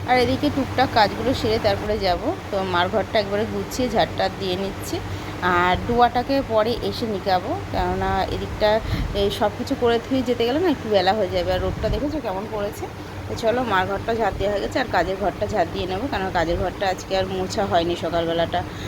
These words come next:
তাড়াহুড়োতে না, মানে সকালে ঝাড়ও দিইনি, মুছিও নি। তো এই দেখো, একবারে ঝাড়টা দিয়ে নিলাম। আর গতকালকে যেহেতু কাজ করেনি,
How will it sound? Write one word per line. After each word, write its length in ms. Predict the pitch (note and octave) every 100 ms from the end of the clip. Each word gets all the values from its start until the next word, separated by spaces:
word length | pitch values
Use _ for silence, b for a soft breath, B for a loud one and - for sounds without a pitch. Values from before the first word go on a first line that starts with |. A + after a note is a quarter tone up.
| B
তাড়াহুড়োতে 580 | G3+ F#3+ G3+ A3 A3+ D#4
না, 220 | E4 A#3 E3 -
মানে 200 | F#3+ F3+
সকালে 300 | G#3+ G3 G3+
ঝাড়ও 300 | G#3 E3+ G3+
দিইনি, 260 | A#3 C4 F4+
মুছিও 480 | A3+ F3+ - F#3+
নি। 140 | E3+ E3+ - - - -
তো 60 | F3+
এই 120 | E3
দেখো, 240 | E3 - A#3+
একবারে 340 | F3+ F3 F3
ঝাড়টা 380 | G3 D3+ - F3+ -
দিয়ে 160 | F3+
নিলাম। 220 | F#3 C4 D4
আর 140 | E3+ F3+
গতকালকে 640 | F3+ G#3 G#3 G#3 G#3+ A#3
যেহেতু 320 | G#3 G#3 G3 A3
কাজ 240 | G#3 G#3 -
করেনি, 260 | G3 F3+